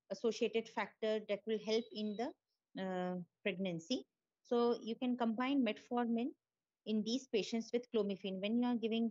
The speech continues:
clomiphene for induction, ovulation induction, you can combine with metformin also. Now, metformin improves the metabolic syndrome by reducing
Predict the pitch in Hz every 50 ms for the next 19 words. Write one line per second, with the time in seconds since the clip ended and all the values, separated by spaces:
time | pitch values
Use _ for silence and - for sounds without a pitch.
0 | - - 220 208 208 208 202 202 - 226 226 226 226 - - - _ - 214 214
1 | 208 208 196 196 190 185 - - - 233 202 - 190 190 196 190 196 214 214 208
2 | 196 190 185 190 190 - - 294 330 302 240 254 247 233 233 226 214 208 202 208
3 | 214 226 233 226 233 - - 202 190 - _ - 208 202 202 233 226 220 208 202
4 | 202 202 - - 330 392 _ _ - - - - - - _ _ _ - 226 233
5 | 233 233 233 226 226 220 220 226 - 240 240 233 240 247 254 262 277 285 277 277
6 | - _ - 240 240 233 - 247 254 254 240 254 262 240 214 208 - 233 214 226
7 | 226 233 240 - - - 226 220 208 196 220 226 226 220 214 220 214 202 190 180
8 | 208 208 208 214 247 233